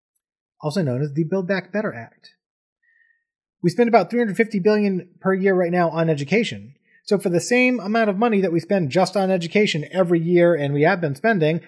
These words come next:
we get everything that we just talked about, plus more money for education. We only spend about sixty billion dollars on climate each year, which is a mere point seven percent of our total spending. There's a really cool site linked below. It's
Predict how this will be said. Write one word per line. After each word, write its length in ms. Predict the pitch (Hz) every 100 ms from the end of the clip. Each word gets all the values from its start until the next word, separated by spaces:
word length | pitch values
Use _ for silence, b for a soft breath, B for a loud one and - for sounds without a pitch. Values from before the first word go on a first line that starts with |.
| b
we 140 | 156
get 140 | 202 185
everything 360 | 160 180 175
that 100 | 175
we 100 | 190
just 160 | 208 220
talked 240 | 254 277
about, 400 | 175 151 185 -
plus 240 | - 240 226
more 160 | 214
money 160 | 214 233
for 160 | - 233
education. 580 | 196 214 262 - 107 - _ _ _ b b b
We 80 | 160
only 160 | 240 262
spend 180 | 247 220
about 220 | 185 156
sixty 420 | - 359 - 208
billion 360 | 156 170 170 170
dollars 340 | 165 180 180
on 140 | 190
climate 500 | - - 277 320 147 -
each 220 | 139 -
year, 320 | 117 92 - b b
which 160 | 190
is 140 | 214 202
a 80 | 208
mere 560 | 202 247 269 254 -
point 380 | - 269 294 202 _
seven 460 | - - 262 262 247
percent 380 | 208 175 240 202
of 160 | 165
our 120 | 165 147
total 360 | - 226 214
spending. 460 | - 220 135 95 101 _ _ _ _ _ _ _ _ _ _ _ _ _ _ _ -
There's 180 | 180 180
a 40 |
really 140 | 208 208
cool 140 | 214
site 220 | 214 185
linked 180 | 180 175
below. 380 | 156 185 196 190
It's 280 | 160 160